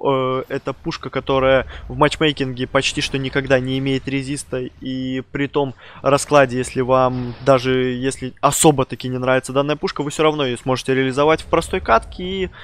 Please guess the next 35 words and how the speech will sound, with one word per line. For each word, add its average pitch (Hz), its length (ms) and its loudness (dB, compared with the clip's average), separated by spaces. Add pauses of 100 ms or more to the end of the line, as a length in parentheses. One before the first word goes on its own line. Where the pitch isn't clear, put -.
(220)
никаких 226 320 -2
проблем 190 340 4
у 160 80 2
вас 156 200 2
с - 40 -10
ней 160 160 -2
не 156 100 -4
будет, 160 380 -2
это 131 440 0
я 139 160 0
вас 131 180 -2
уверяю. 139 340 0 (580)
Дальше 220 360 4
Титана 196 380 2
Страйкер, 196 640 4
ну, 160 380 -2
данный 139 340 4
комплект 135 400 -6
вообще 156 240 0
можно 143 300 4
использовать, 135 600 2 (320)
э, 135 260 0
что 143 160 -6
касаемо 139 420 0
и 135 60 -2
полигона 135 520 0
Ц 135 160 -4
П, 156 160 4
что 139 220 0
и 131 280 0
Ц - 160 -2
П-шек 147 340 0
какого-то 135 560 0
матчмейкинга 135 840 2
плана, 135 720 0